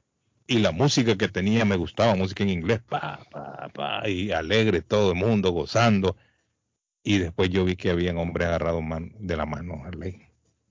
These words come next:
y acariciándose. <laughs> "Este, esta vaina, este es gay", <laughs> dije, pero a mí no me molestó, ¿no? A mí no, eh,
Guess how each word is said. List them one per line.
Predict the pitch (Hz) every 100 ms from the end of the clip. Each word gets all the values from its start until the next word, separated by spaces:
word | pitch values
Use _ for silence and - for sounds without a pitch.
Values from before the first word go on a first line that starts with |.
| _ _
y | 98
acariciándose. | 80 98 85 - - 160 92 78
<laughs> | -
"Este, | - - 104 - - -
esta | 107 92
vaina, | 92 95 95 87 - 139 - _ _ - _ _ - -
este | - - 104
es |
gay", | 82 131 160 -
<laughs> |
dije, | 143 - 104 95 - - - -
pero | 131
a | 117
mí | 110
no | 107
me | 98
molestó, | 98 87 85 - 78
¿no? | 82 90 95
A |
mí | 92
no, | 107 113
eh, | 101